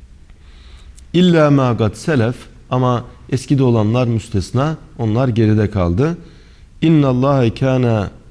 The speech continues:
gafûrar rahîme, ve şüphesiz Allah gafurdur,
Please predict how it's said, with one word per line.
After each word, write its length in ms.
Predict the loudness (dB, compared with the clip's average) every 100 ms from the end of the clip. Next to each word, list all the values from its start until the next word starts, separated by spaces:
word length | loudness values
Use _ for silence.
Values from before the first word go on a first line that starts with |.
| -4
gafûrar 560 | -2 -2 -2 -2 -2
rahîme, 520 | -4 -4 -2 0 -2 -4 -10 -20 -20 -20 -4
ve 280 | -2 0 -2 -12
şüphesiz 440 | -12 -4 -4 -2 -2
Allah 420 | 0 0 -2 -4 -10 -14 -6
gafurdur, 640 | -4 -4 -2 -4 -2 -6